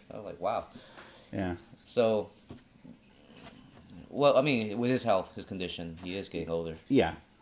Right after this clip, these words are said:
Speaker 2: but, but he is being lively. Like,
Speaker 1: Mm-hmm.
Speaker 2: it, it looks like it, he's, he's, um, since he's been doing commentary, and he's, he's been enjoying it. He loves it. Like, and, and he's, and he's putting these other two over,
Speaker 1: Mm-hmm.
Speaker 2: and it, it,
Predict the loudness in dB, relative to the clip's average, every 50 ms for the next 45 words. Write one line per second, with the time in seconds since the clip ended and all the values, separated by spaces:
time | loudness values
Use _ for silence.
0 | -20 -20 -20 -6 4 6 6 6 6 6 4 4 4 6 6 6 6 6 4 2
1 | 2 4 4 4 4 4 2 2 2 4 4 4 2 2 2 -2 -2 -4 -4 -6
2 | -10 -12 -12 -10 -8 -4 -4 -2 -2 -2 -2 0 0 0 2 2 0 0 0 0
3 | 0 -2 -2 -2 -6 -6 -6 -6 -8 -8 -8 -12 -18 -20 -18 -12 -6 -6 -6 -4
4 | -4 -4 -2 -2 -2 -4 -4 -6 -6 -8 -10 -12 -14 -20 -20 -20 -20 -20 -20 -20
5 | -20 _ -6 0 0 0 0 0 0 0 0 2 2 0 0 2 2 2 0 0
6 | 0 0 -2 0 0 -2 -4 -4 -4 -4 -6 -8 -14 -20 -20 -20 -20 -20 _ -14
7 | -8 -6 -4 -4 -2 -4 -4 -6 -8 -10 -14 -16 -16 -18 -20 -18 -12 -6 -6 -4
8 | -4 0 2 4 4 4 6 6 4 4 4 2 0 -2 -4 -10 -20 -20 -20 -16
9 | -12 -8 -2 0 2 2 2 0 -4 -6 -6 -16 -20 -20 -20 -20 -20 -20 -20 -20
10 | -20 -20 _ -12 -8 -4 -2 -2 -2 -2 -2 -2 -2 -2 -2 -2 -4 -2 -2 0
11 | 2 0 0 -2 -4 -4 -2 -2 -2 -4 -6 -8 -6 -2 0 0 2 2 0 0
12 | -2 -2 -2 -2 0 0 -2 -2 0 0 2 4 4 4 4 2 -2 -4 -6 -8
13 | -8 -6 -6 -6 -6 -8 -16 _ -4 0 2 4 4 4 4 2 0 0 0 -2
14 | -4 -4 -2 -2 -2 -2 -2 -4 -4 -4